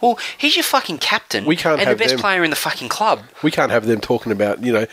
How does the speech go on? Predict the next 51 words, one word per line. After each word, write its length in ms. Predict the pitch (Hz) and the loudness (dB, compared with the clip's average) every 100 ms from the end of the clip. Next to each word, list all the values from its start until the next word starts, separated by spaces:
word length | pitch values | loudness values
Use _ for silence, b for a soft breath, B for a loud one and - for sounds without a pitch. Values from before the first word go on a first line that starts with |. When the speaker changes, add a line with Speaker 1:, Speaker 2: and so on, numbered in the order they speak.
| B B - | B B -6
Speaker 2:
acting 240 | - 123 | -4 0
like, 240 | 113 110 - | 0 0 -2
you 140 | 107 107 | -2 2
know, 180 | 110 - B B B B B - | 2 0 B B B B B -16
Speaker 1:
Well, 140 | - - | -12 -6
Speaker 2:
it's 140 | 247 | -2
Speaker 1:
why 60 | 311 | 0
Speaker 2:
his, 80 | |
Speaker 1:
don't 100 | 349 | 0
Speaker 2:
you 80 | 330 | 0
know, 60 | 110 | 2
Speaker 1:
you, 60 | 175 | 2
Speaker 2:
his 160 | 196 | 0
fault. 280 | - 104 165 | 0 2 2
Like, 220 | 120 113 | 2 2
you 100 | 120 | 2
Speaker 1:
as 120 | 120 117 | 2 2
Speaker 2:
know. 60 | |
Speaker 1:
a 40 | - | 0
professional, 720 | 151 - - - 127 202 - _ | -2 0 0 0 0 -2 -6 _
Robbie, 380 | 123 123 302 - _ _ _ _ | 0 0 -2 -8 _ _ _ _
why 220 | - 214 | -2 2
don't 200 | 240 233 | 2 0
you 140 | 180 156 | -4 -4
do 260 | 143 143 | -2 0
that 240 | 143 - - - | 2 0 -2 -4
every 300 | 233 302 - | -2 -2 -4
week? 340 | 127 80 - - _ _ _ 113 | -6 -6 -8 -16 _ _ _ -10
Speaker 2:
Mm-hmm. 200 | 104 120 _ _ - | -8 -10 _ _ -6
Speaker 1:
Why 140 | 165 | 0
don't 120 | 277 302 | 0 0
you 100 | 147 | -4
play 260 | - 127 | 0 2
like 140 | 120 92 | 2 2
that 100 | 123 | 0
every 160 | 185 | 0
week? 140 | 160 - B B | -4 -6 B B
And 200 | 170 190 - - - | -4 -4 -10 -20 -14
is 220 | 208 170 | -6 -2
it 100 | 156 | -2
really 440 | 135 143 202 214 202 | -2 -6 -4 -2 0
that 180 | 180 117 | 0 0
you're 120 | 135 | 0
being 220 | 143 135 | 2 2
hamstrung 680 | - 143 156 156 - 151 120 | -2 0 0 0 -2 -2 -2
by 160 | 131 143 | 2 2
the 80 | |
coaching 400 | - - 131 - | 2 0 0 -2
staff 320 | - 139 113 - | -2 0 0 0
that 240 | 127 - | -6 -2
badly 540 | 120 131 110 87 202 | -2 -2 -4 -6 -12